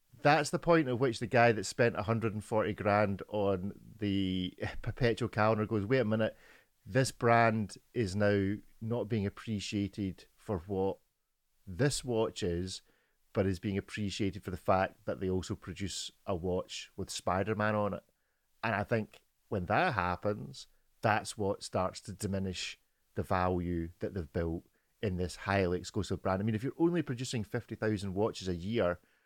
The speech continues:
why take the risk of doing this to your brand? Because I think that's what it is. Doesn't stop me liking it, but the reality is, you know, you get into a conversation with anybody who's got a Royal Oak just now,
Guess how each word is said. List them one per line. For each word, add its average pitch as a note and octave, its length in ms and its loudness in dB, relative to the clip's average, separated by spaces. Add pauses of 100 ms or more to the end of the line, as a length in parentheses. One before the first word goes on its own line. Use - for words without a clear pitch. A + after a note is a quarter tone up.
(320)
why A#2 260 4
take - 400 -6
the G2+ 100 -4
risk - 540 -2 (500)
of G2 180 -2
doing G2 320 0
this F#2 380 -4 (180)
to - 120 -6
your F2+ 140 -2
brand? G#2 460 -2
Because F#2+ 200 -8
I G2+ 40 -4
think G#2 160 -6
that's E2+ 220 -10
what E2+ 100 -6
it D#2+ 80 -4
is. F#2+ 260 -2 (420)
Doesn't F#3+ 240 0
stop C#3+ 240 4
me G#2+ 140 2
liking A2 440 2
it, C3 180 2 (460)
but C#3+ 180 4
the C3+ 80 -2
reality D3 440 6
is, B2 360 4 (640)
you E3+ 160 -4
know, A#2 360 4 (440)
you D3+ 160 -6
get D3+ 140 6
into C#3 160 0
a C3 40 2
conversation D3 880 2 (200)
with A2 140 0
anybody D3 680 2 (400)
who's A#2+ 340 0
got B2 300 0
a A2+ 40 2
Royal A#2+ 380 4
Oak C#3+ 160 -2
just C#3 220 -6
now, D#3+ 180 2